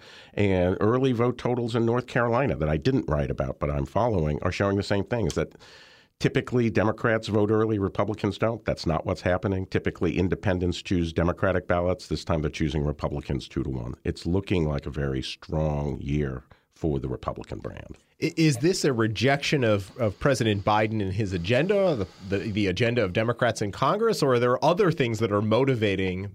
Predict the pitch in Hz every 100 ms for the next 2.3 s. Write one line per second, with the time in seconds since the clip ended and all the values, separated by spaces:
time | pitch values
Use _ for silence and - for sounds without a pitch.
0 | 107 107 107 95 110 104 - 95 104 95
1 | 101 - - - - 147 143 127 - 113
2 | 113 95 76